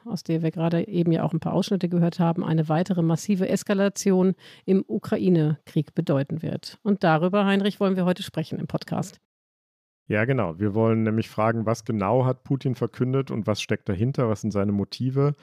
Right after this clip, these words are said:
Speaker 2: was treibt ihn an, die militärischen Erfolge der Ukrainerinnen und Ukrainer oder seine eigenen Niederlagen, was ja <laughs> eng zusammengehört. Ist es der wachsende innenpolitische Druck? Und wir fragen uns auch, welche Optionen hat Putin überhaupt noch?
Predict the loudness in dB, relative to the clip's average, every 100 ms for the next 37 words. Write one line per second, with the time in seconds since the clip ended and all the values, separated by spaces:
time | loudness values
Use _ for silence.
0 | -20 -20 -20 _ -8 -4 -4 -2 -2 -2
1 | 0 2 2 2 0 0 0 0 0 0
2 | -2 -4 0 0 0 -4 -6 -6 -4 -2
3 | -2 -2 -4 -6 -12 -8 -4 -4 -4 -6
4 | -8 -6 -2 -2 0 0 0 0 0 0
5 | 0 0 -2 -2 -2 -2 -4 -6 _ -8
6 | -4 0 2 2 0 -2 -8 -14 -8 -6
7 | -2 -4 -6 -14 -14 -6 -6 -4 -6 -6
8 | -4 0 0 -2 _ -20 -20 -20 _ -4
9 | -2 0 0 0 -2 0 2 2 2 0
10 | 2 0 0 0 0 -4 -2 0 0 -2
11 | -4 -2 0 -4 _ -8 -4 0 0 0
12 | -6 -2 -2 0 0 -2 0 -4 -4 0
13 | 2 2 0 -2 -6 -6 -8 -6 -10 -8
14 | -8 -10 -8 -4 -4